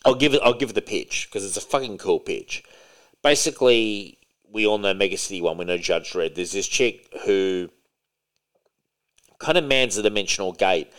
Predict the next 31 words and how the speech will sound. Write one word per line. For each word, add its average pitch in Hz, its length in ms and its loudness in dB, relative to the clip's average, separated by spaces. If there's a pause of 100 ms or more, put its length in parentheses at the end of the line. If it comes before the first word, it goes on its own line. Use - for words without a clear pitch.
(360)
and 113 160 0
right 127 200 8
at - 60 0
the 90 80 -8
start 104 560 2
of 95 140 -4
this 98 180 -6
comic 113 380 -4
book, 82 280 -2 (220)
you 104 140 -8
see 120 400 0
the 98 120 -6
geeks 117 560 0
from 98 220 -6
the 90 80 0
V 107 240 2
Cs, 110 480 2
which - 220 -2
is 90 100 -4
a 85 400 4
obscure 92 840 0 (180)
two 110 160 -2
thousand 95 220 0
A 90 60 -4
D 92 120 0
strip, - 380 -4
a 78 40 0
really 87 220 0
good 92 220 -2
one, 76 320 -6 (440)
appear. 123 560 2